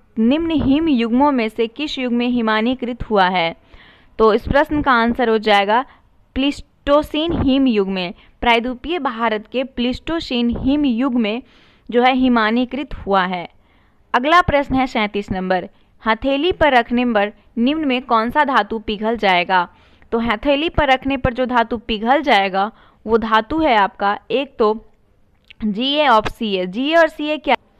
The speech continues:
तो गैलियम और सीजियम ऐसे धातु हैं जो हाथ पे रखने पर पिघल जाते हैं। सीजियम सीएस लिखा हुआ है, सीए बोल दिए, सॉरी। गैलियम, जीए से गैलियम हो जाएगा, गैलीलियम हो जाएगा आपका, सीएस से सीजियम हो जाएगा।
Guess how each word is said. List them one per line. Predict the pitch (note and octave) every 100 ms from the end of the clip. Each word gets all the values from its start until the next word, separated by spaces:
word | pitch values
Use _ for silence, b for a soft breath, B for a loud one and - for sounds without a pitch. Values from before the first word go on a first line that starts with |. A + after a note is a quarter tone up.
| b b b _ -
तो | A#3+
गैलियम | A3 A#3 A#3+ D4+ E4
और | C#4+ B3+
सीजियम | B3+ A#3 A3+ B3+ A#3+
ऐसे | A3 A#3 D#4
धातु | C#4 A#3+ G#3+ A3+
हैं | A3+ C4
जो | A#3+ A3 -
हाथ | G#3+ A3
पे | A3 B3+
रखने | A3+ A3 G#3+
पर | C#4 D#4+
पिघल | - A3 G#3+ G3+
जाते | F#3+ F3+ F3+ F3+
हैं। | F#3
सीजियम | F#3 A3+ G#3+ A3+ D4
सीएस | C#4 A#3+ A3+ G#3+
लिखा | G#3 G#3 F#3
हुआ | F#3+
है, | G3+
सीए | A#3 - G3 F#3+
बोल | F#3 F#3 F#3
दिए, | F#3
सॉरी। | F#3 F3+ G3+ B B B B B -
गैलियम, | G#3 G3+ A3 F#3+ G3+
जीए | G3 C#4 C#4+
से | C4+ C4
गैलियम | A3+ A3 B3+ C4+
हो | B3+
जाएगा, | A3 G#3 G#3+ A3+
गैलीलियम | G#3+ G#3+ A3 A3+ B3+
हो | A#3
जाएगा | G3 F#3 F#3 F#3
आपका, | - A3+
सीएस | B3+ - G3+ G3
से | G#3
सीजियम | G3+ F3+ F3+ F3+
हो | F3
जाएगा। | F3 F3 F3+